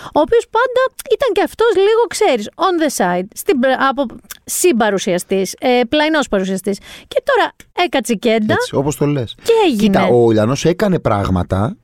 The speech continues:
Speaker 2: ε, περισσότερα από μένα.
Speaker 1: Δοκίμαζε πιο
Speaker 2: Έκανα
Speaker 1: πολλά.
Speaker 2: κι εγώ. Ε, τον εμπιστεύονταν. Δεν του καθόταν. Είναι θέμα, πραγματικά το πιστεύω πια, συγκυρίας.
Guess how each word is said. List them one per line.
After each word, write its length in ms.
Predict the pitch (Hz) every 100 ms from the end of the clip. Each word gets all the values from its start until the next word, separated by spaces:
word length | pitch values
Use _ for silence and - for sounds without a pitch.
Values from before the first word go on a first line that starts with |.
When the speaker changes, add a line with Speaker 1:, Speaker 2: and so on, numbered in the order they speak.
| -
Speaker 2:
ε, 340 | 131 127 123 -
περισσότερα 400 | 117 110 175 170
από 180 | 131
μένα. 180 | 117 113
Speaker 1:
Δοκίμαζε 340 | 107 139 147 262
πιο 120 | -
Speaker 2:
Έκανα 200 | 220 262
Speaker 1:
πολλά. 100 | 254
Speaker 2:
κι 40 | 123
εγώ. 380 | 95 107 123 220 - - - -
Ε, 240 | 160 170
τον 180 | - 220
εμπιστεύονταν. 600 | 202 - 214 127 110 113
Δεν 200 | 156 240
του 220 | 202 202 143
καθόταν. 420 | 127 - 107 107 107
Είναι 220 | 175 214
θέμα, 320 | 202 214 - -
πραγματικά 440 | 139 120 113 -
το 100 | 165
πιστεύω 360 | 151 - 113 101
πια, 240 | - 104 -
συγκυρίας. 760 | - 110 107 104 107 139 -